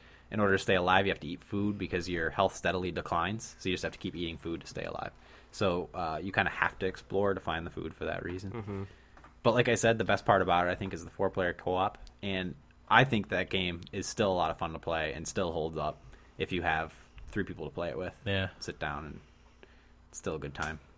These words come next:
Speaker 3: Absolutely. Agreed. Before we move on to our second favorite game, we'll just relist our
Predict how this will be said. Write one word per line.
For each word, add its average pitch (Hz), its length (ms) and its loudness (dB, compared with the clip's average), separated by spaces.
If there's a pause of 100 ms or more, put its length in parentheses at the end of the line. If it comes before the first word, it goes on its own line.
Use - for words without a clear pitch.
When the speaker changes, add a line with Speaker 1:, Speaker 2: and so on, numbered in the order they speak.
(140)
Speaker 3:
Absolutely. 101 480 -4 (1200)
Agreed. 110 360 2
Before 127 260 8
we 127 100 8
move 127 160 6
on 123 120 10
to 110 80 8
our 98 80 6
second 123 260 4
favorite 101 320 2
game, 101 200 0
we'll 101 120 0
just 101 240 -6
relist 101 640 0 (340)
our 98 280 0